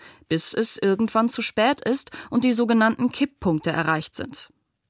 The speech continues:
Es wäre deshalb klug, den Klimaschutz nicht mehr aus nationalen Eigeninteressen heraus zu bremsen, mahnt Ilta Sanomat aus Helsinki.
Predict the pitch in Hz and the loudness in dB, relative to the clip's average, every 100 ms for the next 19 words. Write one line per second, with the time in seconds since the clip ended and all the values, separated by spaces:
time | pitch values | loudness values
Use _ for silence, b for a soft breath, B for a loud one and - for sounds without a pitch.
0 | - B B 214 208 269 277 240 247 254 | -16 B B -2 2 2 2 2 0 0
1 | 233 - - 277 - - 233 220 - 262 | -2 -4 -2 -2 -2 -4 -2 -2 0 4
2 | 269 214 - 208 - - 220 - 233 226 | 6 4 0 -2 -2 -2 -2 -2 0 2
3 | 220 - 226 247 - 214 208 208 202 220 | 2 2 0 0 0 2 2 2 2 2
4 | 254 254 185 - 160 165 - 180 185 165 | 2 2 0 -2 -4 -2 0 0 -2 0
5 | 160 165 - - 196 196 226 240 170 151 | -2 -2 -4 -4 -4 2 4 4 2 -2
6 | b b b b b b b - 220 262 | b b b b b b b 0 4 4
7 | 262 - - 226 - 190 180 165 165 175 | 2 -2 0 0 2 0 0 -2 -2 0
8 | 175 175 185 185 175 170 156 156 - | -2 0 -2 -2 0 0 0 -4 -8